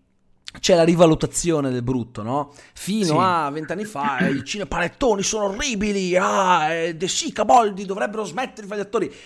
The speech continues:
Speaker 1: Questo era un po' il pensiero di tutti i critici, adesso no, però sono film, ehm, che in sostanza riescono a rispecchiare questo paese con una, eh, sociologia, no, cioè no, per me no,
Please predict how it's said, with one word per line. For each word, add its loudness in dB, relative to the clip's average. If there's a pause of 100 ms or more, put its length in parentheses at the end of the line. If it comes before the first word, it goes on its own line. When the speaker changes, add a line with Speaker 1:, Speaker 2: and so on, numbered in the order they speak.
(120)
Speaker 1:
Questo 0
era -2
un -6
po' 0
il 0
pensiero -6
di -14
tutti -12
i -14
critici, -6
adesso -10
no, -20
però -14
sono -16
film, -18
ehm, -16 (120)
che -14
in -12
sostanza -8
riescono -8
a -4
rispecchiare -10
questo -16
paese -10
con -10
una, -6 (300)
eh, -2
sociologia, 2
no, -2
cioè -4
no, 2
per -2
me 2
no, 2